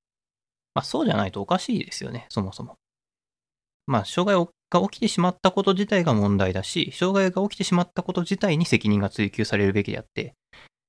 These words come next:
障害が起きた後に何をしたかっていうのは、まあ、関係ないとは言わないけれども、それで擁護するのは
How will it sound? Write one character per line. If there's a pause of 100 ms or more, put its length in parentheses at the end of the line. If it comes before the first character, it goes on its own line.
(580)
障
害
が
起
き
た
後
に
何
を
し
た
か
っ
て
い
う
の
は、 (180)
ま
あ、
関
係
な
い
と
は (1200)
言
わ
な
い
け
れ
ど
も、 (1040)
そ
れ
で
擁
護
す
る
の
は